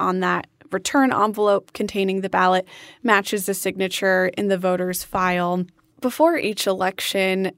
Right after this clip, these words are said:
every municipality in the state tests its voting machines to make sure that the machines are going to count the ballots accurately.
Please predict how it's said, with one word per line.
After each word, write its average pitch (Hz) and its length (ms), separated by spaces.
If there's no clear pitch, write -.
every 214 720
municipality 190 960
in 185 120
the 185 100
state 180 640
tests - 520
its 185 220
voting 185 480
machines 180 540
to 196 100
make 185 160
sure 185 220
that 175 140
the 196 60
machines 254 360
are 202 80
going 190 240
to 196 100
count 190 280
the 196 100
ballots 175 500
accurately. 180 720